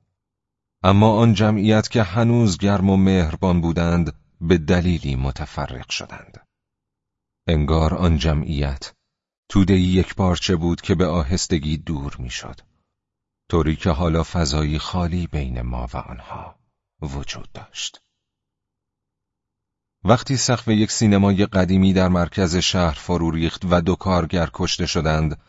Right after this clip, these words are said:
خبرش صفحه اول روزنامه‌ها را به خود اختصاص داد.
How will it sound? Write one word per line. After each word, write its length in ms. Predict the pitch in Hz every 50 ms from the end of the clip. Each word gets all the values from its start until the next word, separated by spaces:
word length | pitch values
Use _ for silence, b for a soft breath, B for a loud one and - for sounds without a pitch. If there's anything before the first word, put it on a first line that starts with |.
| b b b b
خبرش 500 | - 110 107 104 117 - 110 104 - -
صفحه 420 | - 110 98 - - 101 90 95
اول 400 | 101 92 98 80 80 90 90 90
روزنامه‌ها 720 | 92 87 90 87 82 73 92 92 82 82 80 69 78 80
را 120 | 73 78 73
به 160 | - 78 82
خود 340 | - - - - 71 - - -
اختصاص 680 | 76 - - - 76 69 - - - - - - -
داد. 260 | - - - - _